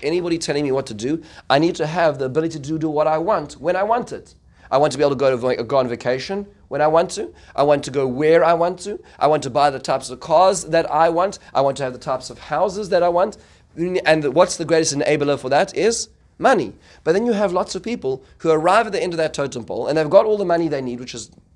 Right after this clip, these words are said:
generally a very fleeting and horizon moving kind of experience.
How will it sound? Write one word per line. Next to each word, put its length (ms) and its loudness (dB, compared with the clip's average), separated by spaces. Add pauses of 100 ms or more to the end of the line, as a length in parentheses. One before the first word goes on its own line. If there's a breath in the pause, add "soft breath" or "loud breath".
generally 320 -4
a 60 -4
very 300 -4 (240 soft breath)
fleeting 460 -2
and 120 2
horizon 480 2
moving 300 -2
kind 180 0
of 140 -2
experience. 540 -6